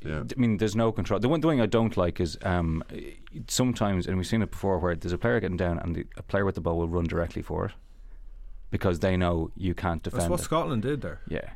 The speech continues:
Speaker 3: I've no
Speaker 2: You
Speaker 3: doubt
Speaker 2: thi-,
Speaker 3: in
Speaker 2: you
Speaker 3: the
Speaker 2: think
Speaker 3: world
Speaker 2: that's what
Speaker 3: he
Speaker 2: they
Speaker 3: looked
Speaker 2: did?
Speaker 3: up and goes, "The space here." Yeah, one hundred percent.
Speaker 1: Yeah, man down,
Speaker 3: It's
Speaker 1: yeah.
Speaker 3: hard to defend 'cause there's someone on the ground. Like,
Speaker 1: But it's
Speaker 3: yeah,
Speaker 1: also, it's
Speaker 3: defensible.
Speaker 1: also like if someone gets,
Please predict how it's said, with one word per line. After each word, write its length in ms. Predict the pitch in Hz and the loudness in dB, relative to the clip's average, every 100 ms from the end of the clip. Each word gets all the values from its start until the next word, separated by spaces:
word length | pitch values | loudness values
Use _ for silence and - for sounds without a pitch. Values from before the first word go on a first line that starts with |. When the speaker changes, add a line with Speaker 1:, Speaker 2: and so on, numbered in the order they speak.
| - | -6
Speaker 3:
I've 200 | 143 151 | -2 0
no 200 | 151 156 | 2 4
Speaker 2:
You 100 | 120 | 4
Speaker 3:
doubt 60 | 120 | 6
Speaker 2:
thi-, 60 | 135 | 6
Speaker 3:
in 40 | |
Speaker 2:
you 40 | 135 | 6
Speaker 3:
the 40 | |
Speaker 2:
think 120 | 139 | 6
Speaker 3:
world 100 | 127 | 6
Speaker 2:
that's 60 | 131 | 6
what 60 | 156 | 4
Speaker 3:
he 40 | |
Speaker 2:
they 80 | 123 | 6
Speaker 3:
looked 80 | 156 | 4
Speaker 2:
did? 60 | - | 2
Speaker 3:
up 40 | |
and 80 | 127 | 0
goes, 220 | 113 107 | -2 -4
"The 60 | 110 | -8
space 420 | - 120 147 120 | -8 -6 -6 -6
here." 240 | 95 117 120 | -8 -8 -10
Yeah, 160 | 196 | -10
one 160 | 190 185 | -8 -8
hundred 200 | 226 180 | -8 -4
percent. 220 | 90 87 | -2 0
Speaker 1:
Yeah, 60 | 90 | 2
man 120 | 92 | 0
down, 180 | 85 90 | 0 0
Speaker 3:
It's 80 | 82 | 0
Speaker 1:
yeah. 80 | 214 | 2
Speaker 3:
hard 160 | 254 | 2
to 60 | 214 | 0
defend 420 | 170 180 214 127 | 0 2 2 2
'cause 120 | 107 | 0
there's 120 | 117 120 | -2 -2
someone 220 | 165 156 | -2 0
on 80 | 147 | 0
the 60 | |
ground. 400 | 131 143 143 110 | 0 2 2 0
Like, 220 | 101 - - | -2 -6 0
Speaker 1:
But 80 | 151 | 4
it's 100 | 165 | 4
Speaker 3:
yeah, 60 | |
Speaker 1:
also, 260 | 208 185 151 | 6 4 4
it's 100 | 160 | 4
Speaker 3:
defensible. 140 | 180 | 4
Speaker 1:
also 180 | 165 135 | 4 4
like 140 | 120 110 | 2 0
if 80 | - | 0
someone 200 | 123 117 | 2 4
gets, 300 | 107 - | 2 0